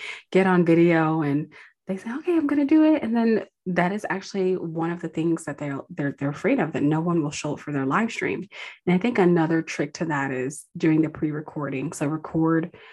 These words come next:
on your own. And then there's so many tools now where you can make it look like you're live, but you're not. And I think that takes away from some of the anxiety and nervousness.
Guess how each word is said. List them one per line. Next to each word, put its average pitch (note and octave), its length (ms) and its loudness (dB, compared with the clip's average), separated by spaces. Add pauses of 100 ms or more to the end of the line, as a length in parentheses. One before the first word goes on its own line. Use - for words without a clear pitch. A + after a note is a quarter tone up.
(240)
on E3 140 6
your E3+ 240 6
own. D#3+ 540 2
And D#3+ 160 0
then D#3 260 2
there's E3+ 180 -4
so E3+ 200 -6
many A3+ 240 0
tools F3 580 -6
now E3 320 0
where C#3+ 260 -2
you D3 140 0
can E3 240 2
make D3 220 2
it D3 100 -6
look D3+ 160 -10
like C#3+ 220 -8
you're D3+ 100 -4
live, D3+ 300 -4
but - 120 -10
you're E3 140 -4
not. D3+ 240 -2
And - 100 -6
I C#3 60 -4
think D3+ 160 -2
that D3 160 -8
takes - 340 -4
away D3 380 0
from D3 300 -4 (280)
some F3+ 200 0
of F3 100 0
the D#3+ 520 2
anxiety D3 680 -2
and D3 140 0
nervousness. C#3+ 760 -6